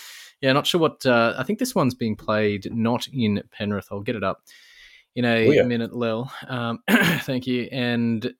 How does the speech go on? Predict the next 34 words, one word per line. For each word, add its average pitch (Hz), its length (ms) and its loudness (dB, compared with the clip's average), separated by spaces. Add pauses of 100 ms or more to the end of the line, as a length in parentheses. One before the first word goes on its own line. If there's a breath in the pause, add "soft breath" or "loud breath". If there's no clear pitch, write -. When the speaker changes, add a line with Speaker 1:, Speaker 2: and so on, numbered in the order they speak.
Speaker 1:
yeah, 185 380 -2
it's, - 260 -8
it's 143 160 -6
gonna 175 160 -2
be 156 80 0
one 156 160 2
of 147 60 2
those, 131 320 0 (200)
<laughs> - 220 -6
another 151 460 2
just 113 360 -4
easy, 113 300 -2
Speaker 2:
Yeah. 101 100 0 (360 soft breath)
It's 98 120 -4
in 135 100 2
Speaker 1:
I - 20 0
think, 98 140 4
captain 92 240 4
Speaker 2:
Bathurst. 104 200 -4
Speaker 1:
call 92 140 -6
to 90 80 -8
make. 90 240 -6
Speaker 2:
At - 100 -18
Cam-, - 140 -10
Speaker 1:
There 110 100 6
you 104 60 2
go. 92 400 2
Speaker 2:
home 104 180 2
away 85 160 2
from 85 140 -6
home 85 240 -4 (140)
in 87 200 -16
Bathurst. 78 460 -6
So 78 180 -8